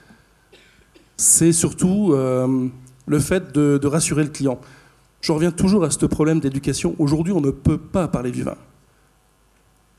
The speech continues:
On n'y arrive pas. Euh, quand on passe à la télévision, on ne doit pas citer de marque,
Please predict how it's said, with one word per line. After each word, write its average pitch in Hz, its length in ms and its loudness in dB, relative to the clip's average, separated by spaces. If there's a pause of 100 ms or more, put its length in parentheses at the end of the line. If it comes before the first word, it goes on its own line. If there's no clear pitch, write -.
(420)
On 143 80 0
n'y 160 140 4
arrive 160 220 -2
pas. - 280 -2 (140)
Euh, 113 680 -4
quand 139 200 -4
on 135 160 0
passe 139 240 -2
à 139 60 0
la 131 80 -2
télévision, 147 600 0
on 185 40 0
ne 151 40 0
doit 131 200 0
pas 143 120 -2
citer 135 260 -6
de 135 80 4
marque, 196 320 0